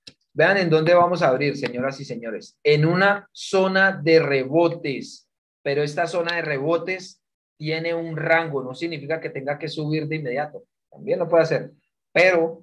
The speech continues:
miren en dónde arrancamos en este momento. Esto está bien interesante. Me encanta compartir esto con ustedes.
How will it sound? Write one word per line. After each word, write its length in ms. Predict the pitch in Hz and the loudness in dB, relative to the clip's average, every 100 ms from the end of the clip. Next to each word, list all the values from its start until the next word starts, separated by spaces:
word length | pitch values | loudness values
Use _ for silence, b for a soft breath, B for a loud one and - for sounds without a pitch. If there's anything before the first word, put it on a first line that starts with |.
| _ | _
miren 280 | 131 156 190 | -10 -8 -6
en 120 | 165 | -6
dónde 180 | 143 151 | -4 -4
arrancamos 540 | 160 147 147 143 160 160 | -4 -6 -6 -6 -4 -4
en 120 | 139 | -6
este 240 | 127 160 | -6 -4
momento. 440 | 147 135 131 - 117 | -4 -6 -10 -12 -10
Esto 160 | 160 | -10
está 280 | 160 196 190 | -2 0 0
bien 220 | 196 190 | 4 4
interesante. 800 | 185 185 151 135 147 127 - - _ _ _ _ _ _ _ - | 2 0 -2 -2 -4 -6 -14 -20 _ _ _ _ _ _ _ -10
Me 100 | 131 | -8
encanta 800 | 131 127 180 180 190 185 185 - _ | -6 2 2 2 2 0 0 -16 _
compartir 600 | 147 139 127 123 147 156 | -10 -4 -6 -6 -2 0
esto 280 | 156 - 160 | -2 -4 -8
con 180 | 143 120 | -8 -10
ustedes. 680 | - 139 131 113 - - | -12 -6 -4 -6 -10 -20